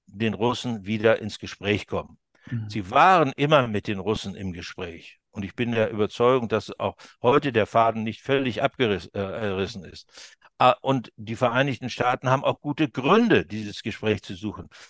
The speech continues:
Speaker 1: Denn es beginnt, äh, oder läuft sogar schon der Präsidentenwahlkampf.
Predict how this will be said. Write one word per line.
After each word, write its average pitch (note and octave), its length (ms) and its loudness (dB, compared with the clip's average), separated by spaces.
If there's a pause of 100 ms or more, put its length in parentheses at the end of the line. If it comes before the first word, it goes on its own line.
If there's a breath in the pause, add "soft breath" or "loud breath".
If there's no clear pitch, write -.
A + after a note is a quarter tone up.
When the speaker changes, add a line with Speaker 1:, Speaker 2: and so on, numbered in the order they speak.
(120)
Speaker 1:
Denn C#3+ 160 -2
es C3 140 -8
beginnt, D3 680 -2
äh, A2 100 -10
oder G2+ 300 -2
läuft F3 360 4
sogar A#2 260 0
schon G#2 320 -6
der G#2 140 -4
Präsidentenwahlkampf. G2+ 1200 -2